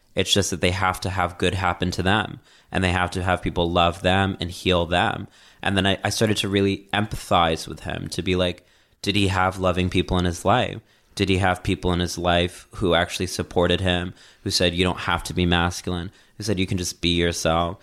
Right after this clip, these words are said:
Did he have people who hugged him and embraced him? And I, I, and I started to think maybe he didn't. And so then I said, "Maybe if I create as much good energy in the world,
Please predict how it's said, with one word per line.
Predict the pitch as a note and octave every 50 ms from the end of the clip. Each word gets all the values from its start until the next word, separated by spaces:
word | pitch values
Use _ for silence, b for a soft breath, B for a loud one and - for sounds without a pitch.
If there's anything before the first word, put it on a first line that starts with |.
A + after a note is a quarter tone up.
| b b b
Did | - G#2+
he | G#2+ G#2
have | G2 -
people | - - G#2+ G2+ - G2+ G2
who | F#2+ F#2+ F#2
hugged | G2 G2 F2+ F2+ F2+ -
him | - G2 F#2 F#2
and | F#2 F#2
embraced | F2+ F2+ F2 G2+ G2+ B2 - - -
him? | - F2+ E2+ D#2+
And | - G2
I, | F#2 - -
I, | F#2 F2+ - -
and | E2 F2 - - - - -
I | E2+ G2
started | - - G#2 G2 G2
to | -
think | G#2 G#2
maybe | G2 F#2+ G2 G2+ G2
he | A2
didn't. | G2+ - A2 C#3 D#3 - - - - _ b b b b b b b b b b -
And | - G2+
so | - A#2
then | G2+ G#2 G#2
I | G2+ G2+
said, | G2+ - - G2+ G2 F#2+ F2+
"Maybe | G2+ G2 G2+ G2+ A2 A2 A#2 G#2+
if | C#2+ - - -
I | G2 F#2+
create | F#2 - - - G2+ F#2 F2+ F#2 F#2 F#2 F#2 F#2 - - -
as | F#2+ F#2 F#2
much | F#2+ F#2+ G2 G2 F#2+ - -
good | - F#2+ -
energy | - E2+ F2 E2+ E2+ - - F2+
in | E2+ E2
the | E2+ D#2+ D#2+ E2
world, | E2 E2 E2 E2+ F#2+ A#2 B2